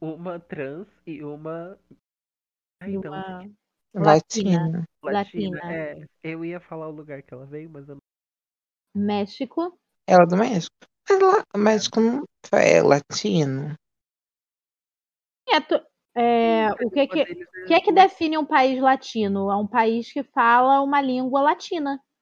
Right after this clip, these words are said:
Speaker 1: É.
Speaker 2: O Brasil é um país
Speaker 3: Aí,
Speaker 2: latino.
Speaker 3: aí, né, a gente vai tá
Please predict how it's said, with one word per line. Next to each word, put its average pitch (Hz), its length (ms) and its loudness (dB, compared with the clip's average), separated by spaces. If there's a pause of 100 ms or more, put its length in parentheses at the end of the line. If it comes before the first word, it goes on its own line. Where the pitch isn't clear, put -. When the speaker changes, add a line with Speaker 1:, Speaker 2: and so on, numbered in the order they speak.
(260)
Speaker 1:
É. 240 260 -10 (1000)
Speaker 2:
O - 20 -6
Brasil 208 480 2
é - 40 2
um 330 60 -4
país 277 280 4
Speaker 3:
Aí, 151 40 4
Speaker 2:
latino. 156 680 -2 (500)
Speaker 3:
aí, 160 680 2
né, 175 220 2
a 160 40 2
gente 156 320 -6
vai 147 300 4
tá - 1160 -20